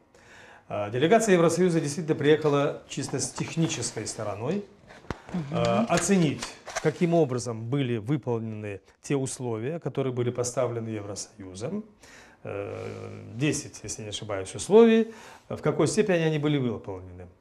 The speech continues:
Speaker 2: Нет, там
Speaker 1: И
Speaker 2: было
Speaker 1: они
Speaker 2: больше, но десять вроде как уже
Speaker 1: Ну,
Speaker 2: получше.
Speaker 1: да,
Speaker 2: Да.
Speaker 1: вот за этот последний истекший год.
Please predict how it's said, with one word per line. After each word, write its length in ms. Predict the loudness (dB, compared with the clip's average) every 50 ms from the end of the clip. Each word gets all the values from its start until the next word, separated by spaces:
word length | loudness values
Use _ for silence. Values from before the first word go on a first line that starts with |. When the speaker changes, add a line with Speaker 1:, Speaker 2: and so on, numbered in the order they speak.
| _ -2
Speaker 2:
Нет, 140 | -2 -2 2
там 120 | 4 4 6
Speaker 1:
И 40 | 8
Speaker 2:
было 120 | 8 8
Speaker 1:
они 100 | 8 6
Speaker 2:
больше, 340 | 6 4 4 2 0 0 2
но 80 | 2 2
десять 380 | 2 2 2 0 0 -4 -2
вроде 240 | 0 0 2 0 0
как 260 | -2 -2 -4 -2 2
уже 100 | 2 2
Speaker 1:
Ну, 60 | 4
Speaker 2:
получше. 580 | 4 4 2 2 2 0 -2 -4 -6 -8 -8 -10 -16 _ _
Speaker 1:
да, 260 | -2 0 0 2 4
Speaker 2:
Да. 240 | 2 2 0 -2 0
Speaker 1:
вот 180 | 0 0 2
за 80 | 4 4
этот 260 | 6 6 4 2 0
последний 560 | 0 -2 0 0 0 0 0 0 -2 -2 -2 -4
истекший 400 | -4 -4 -4 -4 -4 -6 -10 -10
год. 240 | -10 -12 -12 -14